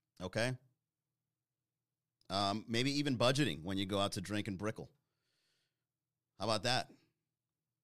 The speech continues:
Maybe having, like, a fifty dollar limit on how much, uh, alcohol you drink.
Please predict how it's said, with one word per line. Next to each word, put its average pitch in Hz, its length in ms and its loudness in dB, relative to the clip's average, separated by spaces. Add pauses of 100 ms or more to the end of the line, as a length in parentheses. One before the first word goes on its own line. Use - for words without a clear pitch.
Maybe 117 180 -2
having, 127 240 0
like, 123 320 0
a 120 300 2
fifty 123 240 -4
dollar 120 680 0 (840)
limit 135 380 0 (240)
on 104 100 -4
how 123 140 2
much, 135 320 0
uh, 127 460 2
alcohol 127 360 -2
you 117 120 -2
drink. 117 240 -4